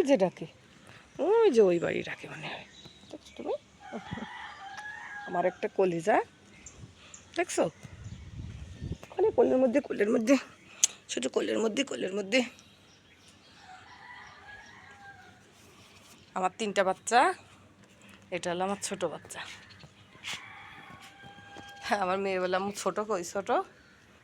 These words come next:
আমি চাই, "ছোট।" ওর নাম রাখিস আবার ছোট। কয়, "ওরে তুমি ছোট কবা?" ও সবার ছোট। আমি বলছি, "আচ্ছা, ঠিক আছে।" হুম, ওরা আসলে ওরে অসম্ভব ভালোবাসে,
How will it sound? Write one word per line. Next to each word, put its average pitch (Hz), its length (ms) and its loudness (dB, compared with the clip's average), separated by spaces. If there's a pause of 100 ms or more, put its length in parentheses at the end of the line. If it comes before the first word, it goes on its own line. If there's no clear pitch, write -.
(600)
আমি 202 160 -6
চাই, 233 220 8
"ছোট।" 294 140 2 (1300)
ওর 214 160 0
নাম 202 180 2
রাখিস 202 280 -2
আবার 202 140 -2 (120)
ছোট। 190 180 -4 (380)
কয়, 220 180 4
"ওরে 214 160 2
তুমি 226 200 -2
ছোট 196 120 -2 (120)
কবা?" 175 180 0 (800)
ও - 20 -14 (100)
সবার 208 200 0 (100)
ছোট। 214 160 -2 (640)
আমি 190 120 -6
বলছি, 180 240 -6
"আচ্ছা, - 180 -8 (120)
ঠিক 175 120 -10 (100)
আছে।" - 160 -16 (2250)
হুম, 240 260 -6 (260)
ওরা 185 240 4
আসলে 185 240 -2 (100)
ওরে 175 160 0 (160)
অসম্ভব 190 500 0 (140)
ভালোবাসে, 156 380 -6